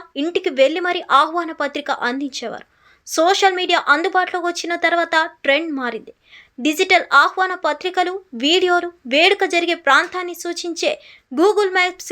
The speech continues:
లింక్‌ను WhatsApp ద్వారా పంపించి ఆహ్వానిస్తున్నారు. నేరుగా ఇంటికి వెళ్లకుండా సోషల్ మీడియాలోనే పంపిస్తున్నారు. వారు కూడా అవేవి పట్టించుకోకుండా WhatsApp ఆహ్వాన పత్రికతోనే వేడుకలకు హాజరవుతున్నారు. అయితే ఇదే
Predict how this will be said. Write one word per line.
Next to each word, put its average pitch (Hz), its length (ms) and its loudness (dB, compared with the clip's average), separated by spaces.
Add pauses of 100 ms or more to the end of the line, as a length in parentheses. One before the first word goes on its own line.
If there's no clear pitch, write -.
లింక్‌ను 339 320 -4 (280)
WhatsApp 302 440 2
ద్వారా 339 200 2 (120)
పంపించి 320 460 -4 (300)
ఆహ్వానిస్తున్నారు. 254 720 -6 (400)
నేరుగా 392 400 4 (240)
ఇంటికి 370 380 -2
వెళ్లకుండా 349 440 0 (220)
సోషల్ 339 460 -2
మీడియాలోనే 339 520 -2 (100)
పంపిస్తున్నారు. 240 560 -8 (400)
వారు 349 300 6
కూడా 403 160 2 (120)
అవేవి 359 320 0 (100)
పట్టించుకోకుండా 359 800 0 (280)
WhatsApp 339 400 2 (140)
ఆహ్వాన 320 320 0 (160)
పత్రికతోనే 330 640 -2 (240)
వేడుకలకు 311 580 0
హాజరవుతున్నారు. 277 680 0 (460)
అయితే 392 200 0 (220)
ఇదే 349 200 2